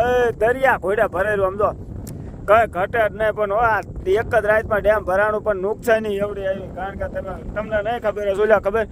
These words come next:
જો આ બધા કાંઠા તરાની બધા ઠેઠ લગભગ ત્રણ, બે થી અઢી કિલોમીટર સુધીની ડેમની પાળ છે. બે થી અઢી કિલોમીટર સુધીની ડેમની પાળ છે ને, ત્યાં સુધી નકરા તલત કરે. જુઓ, હે?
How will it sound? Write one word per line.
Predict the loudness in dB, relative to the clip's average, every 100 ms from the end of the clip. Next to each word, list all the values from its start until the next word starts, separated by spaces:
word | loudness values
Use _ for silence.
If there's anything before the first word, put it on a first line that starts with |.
| -10 -14 -12 2
જો | 4
આ | 4 2
બધા | 0 2 2
કાંઠા | 0 -2 0 -2
તરાની | 0 -2 -2 -4
બધા | 2 2 2 2 4 4
ઠેઠ | 0 2 4 4 2 2 2 -2 -6 -12 -12 -12 -6 -2
લગભગ | 2 2 0 -2
ત્રણ, | 0 2 2 0 2
બે | 2 4
થી | 4
અઢી | 2 4 0
કિલોમીટર | 0 -2 0 -2 -2
સુધીની | -2 -2 -2
ડેમની | 2 2 2 -2
પાળ | 0 2 2
છે. | 0 -2 -4 -14 -16 -16 -16 -12 0
બે | 0 2
થી | 4
અઢી | 4 2
કિલોમીટર | 0 0 0 0 0 0
સુધીની | 0 0 2
ડેમની | 2 2 -4
પાળ | -4 -2 -2
છે | -2
ને, | -4 -8 -12 -16 -18 -16 -8
ત્યાં | -4 -2
સુધી | -2 -6
નકરા | -6 -4 -4
તલત | -4 -4 -2 -4 -6
કરે. | -10 -10 -12 -12 -12 -12 -12 -12 -10 -10 -6
જુઓ, | -2 -2 -2 -6 0
હે? | 2